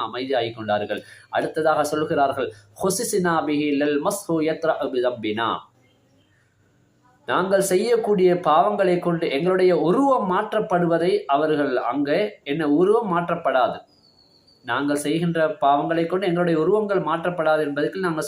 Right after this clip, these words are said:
சொந்தமாக்கி இருக்கிறோம். ஏனென்று சொன்னால், "வமன் கபுலனா கது கான பிஸ்ஸன்பி யுன்சஹு."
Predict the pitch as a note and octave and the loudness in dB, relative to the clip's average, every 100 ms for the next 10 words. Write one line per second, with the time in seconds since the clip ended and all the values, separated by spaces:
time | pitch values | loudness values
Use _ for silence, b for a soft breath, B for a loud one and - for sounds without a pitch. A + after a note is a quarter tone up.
0 | D3 D3+ C#3+ C3+ B2+ A#2+ A#2 A2 B2+ C#3+ | -4 -2 -2 -2 -4 -4 -4 -4 -4 -6
1 | C3+ C3+ C3+ E3 A3 B B - B2 E3+ | -8 -8 -4 -2 -4 B B -2 -2 0
2 | G3+ G3+ - F3+ G3+ F#3+ F3+ F3 E3+ E3+ | -2 -2 0 2 2 2 2 2 2 0
3 | E3 E3 E3 F3 E3+ E3 D3+ D3 C#3 E3 | 0 0 0 2 2 0 0 -2 0 -2
4 | E3 E3 G#3 E3 D3+ D3 A#2+ A#2 A#2 A2 | -2 -2 0 0 -2 -2 -2 -2 -2 -2
5 | G2+ | -2